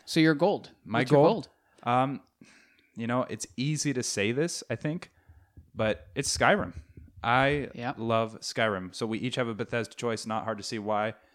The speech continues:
Speaker 2: especially if you like the, uh, the open world time dump game. Um, but Skyrim is just so awesome. I, I just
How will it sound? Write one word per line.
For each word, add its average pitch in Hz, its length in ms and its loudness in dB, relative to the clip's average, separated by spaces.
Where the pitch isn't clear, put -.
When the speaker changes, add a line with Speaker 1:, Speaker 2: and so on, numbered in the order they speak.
Speaker 2:
especially 113 400 -4
if 98 100 -8
you 98 140 -4
like 98 360 -2
the, 101 240 -4
uh, 90 200 -2
the - 180 -8
open 107 320 -2
world 107 260 0
time 104 300 -4
dump 107 260 -4
game. 110 300 -4
Um, 98 400 -6
but 107 240 -6
Skyrim 127 400 -2
is 117 100 -6
just - 260 -8
so 123 180 0
awesome. 101 400 -8
I, - 140 -10
I 104 80 -4
just - 380 -6